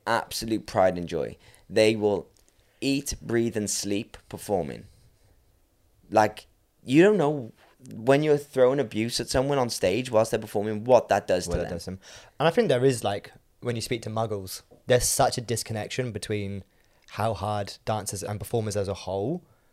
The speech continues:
Speaker 2: work.
Speaker 1: Yeah.
Speaker 2: Like, people just think it's like, "Oh, it's just a bit of dancing. Oh, it's just a bit of acting," or whatever. It's like, fucking hell. There, they,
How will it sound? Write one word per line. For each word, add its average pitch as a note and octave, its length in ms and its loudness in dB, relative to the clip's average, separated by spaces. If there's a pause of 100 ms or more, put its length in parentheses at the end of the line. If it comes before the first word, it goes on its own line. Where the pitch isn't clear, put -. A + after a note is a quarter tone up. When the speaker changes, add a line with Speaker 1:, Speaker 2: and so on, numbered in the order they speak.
(460)
Speaker 2:
work. G2+ 640 -2 (440)
Speaker 1:
Yeah. F#2+ 220 0 (180)
Speaker 2:
Like, A#2 280 0
people D3 220 2
just A#2+ 140 -4
think A#2+ 180 -4
it's A2 120 -6
like, B2 120 0
"Oh, G#3 160 4
it's - 180 -6
just G#2 120 -8
a - 40 -16
bit G#2 100 -4
of G#2 60 -4
dancing. G2+ 400 -4
Oh, D3 180 4
it's G#2 120 0
just A2 120 -8
a A2 40 -20
bit A2 100 -2
of G2+ 60 -6
acting," G#2 280 -6
or G#2 40 -8
whatever. G2 400 -8 (320)
It's - 120 -16
like, G2 220 -2 (360)
fucking - 400 -10
hell. G2+ 220 -8 (100)
There, C#3+ 220 6
they, C3+ 160 4